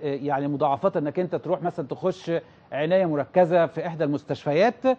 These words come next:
فهو أخف من المرحلة اللي قبل كده. ولكن، ولكن المرحلة الأولانية، قصدي، اللي هو من سنتين، ولكن زيادة الأعداد دي بتدي الفرصة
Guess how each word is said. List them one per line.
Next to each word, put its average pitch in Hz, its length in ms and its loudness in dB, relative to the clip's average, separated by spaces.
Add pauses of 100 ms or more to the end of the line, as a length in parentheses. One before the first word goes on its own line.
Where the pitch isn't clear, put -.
(340)
فهو 226 340 8
أخف 240 640 2
من 220 260 2
المرحلة 190 680 2 (100)
اللي 156 180 0
قبل 170 220 0
كده. 156 340 0
ولكن، 240 560 8 (800)
ولكن 196 560 4 (200)
المرحلة 143 380 -4
الأولانية، 165 280 0
قصدي، 175 260 2
اللي 143 140 0
هو 175 100 6
من 160 100 0
سنتين، 143 460 -2 (760)
ولكن 175 520 4 (1120)
زيادة 226 520 6
الأعداد 208 680 4
دي 285 220 2
بتدي 208 560 2
الفرصة 220 600 2